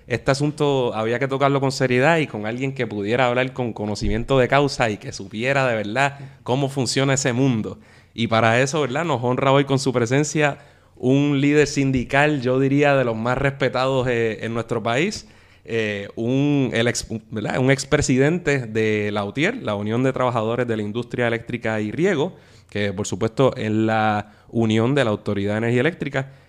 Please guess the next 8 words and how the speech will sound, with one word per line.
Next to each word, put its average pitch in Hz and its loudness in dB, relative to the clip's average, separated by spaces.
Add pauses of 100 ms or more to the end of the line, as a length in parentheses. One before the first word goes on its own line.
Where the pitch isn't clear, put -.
y 143 0
nos 139 0
referimos 139 0
a 208 0
el 110 -6
señor 135 0
Ricardo 127 -2
Santos. - -6